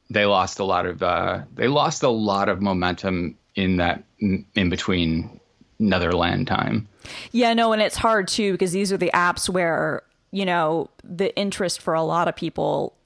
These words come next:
Speaker 2: has kind of lessened over time just because, um, whatchamacallit, like, you know,
Speaker 1: Spotlight?
Speaker 2: Spotlight. Yeah, well, Spotlight's gotten pretty good, and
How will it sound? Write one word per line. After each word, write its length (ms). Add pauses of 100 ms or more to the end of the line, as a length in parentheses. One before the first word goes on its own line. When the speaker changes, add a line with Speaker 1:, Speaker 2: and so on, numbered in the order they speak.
(120)
Speaker 2:
has 220
kind 180
of 100
lessened 420
over 180
time 280
just 220
because, 720 (540)
um, 520 (420)
whatchamacallit, 720
like, 240 (380)
you 80
know, 200
Speaker 1:
Spotlight? 300
Speaker 2:
Spotlight. 340
Yeah, 220
well, 140
Spotlight's 520
gotten 300
pretty 220
good, 320
and 280